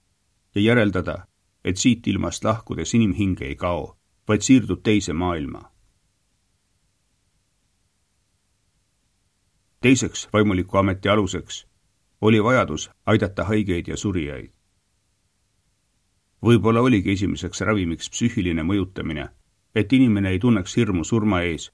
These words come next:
ja näeks seda üleminekuna surnute riiki. Kolmandaks avastati, et mõnedel taimedel on ravitoime. Aga selle kõrval märgati ka neid õisi,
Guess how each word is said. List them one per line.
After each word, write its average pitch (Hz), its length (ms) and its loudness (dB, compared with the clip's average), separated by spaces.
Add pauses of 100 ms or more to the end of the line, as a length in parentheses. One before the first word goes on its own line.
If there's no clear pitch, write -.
(280)
ja 104 100 0
näeks 110 320 0
seda 98 160 -4
üleminekuna 92 680 -2
surnute 82 500 -6
riiki. 71 400 -12 (3750)
Kolmandaks 120 540 2
avastati, 95 640 -4 (580)
et 107 160 0
mõnedel 90 420 4
taimedel 101 480 0
on 92 80 0
ravitoime. 78 640 -4 (1400)
Aga 104 200 2
selle 113 300 2
kõrval 104 300 2
märgati 104 420 0
ka 95 160 0
neid 104 240 2
õisi, 95 380 -2